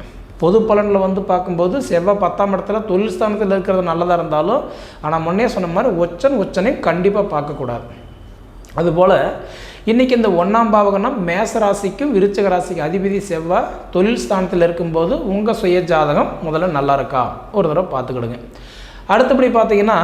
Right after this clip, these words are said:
இந்த ரெண்டாம் பாவகத்துக்கும் ஏழாம் பாவகத்துக்கும், ரெண்டாம் பாவகம்னா ரிஷப ராசிக்கும் துலாம் ராசிக்கு அதிபதி சுக்கிர பகவான். அந்த சுக்கிர பகவான் வந்து பார்த்தீங்கன்னா,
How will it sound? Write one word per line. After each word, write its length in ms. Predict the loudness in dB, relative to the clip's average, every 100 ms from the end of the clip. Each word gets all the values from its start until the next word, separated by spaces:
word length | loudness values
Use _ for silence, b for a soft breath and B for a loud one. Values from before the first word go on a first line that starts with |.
| 0 0
இந்த 140 | 0 0
ரெண்டாம் 380 | 0 2 2 2
பாவகத்துக்கும் 720 | 2 2 0 -2 -4 -2 -2 0 2
ஏழாம் 260 | 2 0 2
பாவகத்துக்கும், 600 | 0 0 -4 -8 -8 -6 -2
ரெண்டாம் 320 | 0 0 0
பாவகம்னா 460 | 0 0 -2 -4 -4 -2
ரிஷப 340 | -2 -2 0 0
ராசிக்கும் 580 | 0 -2 -6 0 0 0 -6 B B B -8 0
துலாம் 340 | 2 4 2 0
ராசிக்கு 400 | 0 -2 -4 -2
அதிபதி 420 | -2 0 0 0 -2 -6 -12 -8
சுக்கிர 320 | -6 -2 0 0
பகவான். 340 | -2 -4 -6 -8 -12 -6
அந்த 160 | -4 -4 -4
சுக்கிர 280 | -2 2 2 2
பகவான் 340 | 0 0 0
வந்து 140 | -2 0
பார்த்தீங்கன்னா, 380 | 0 0 0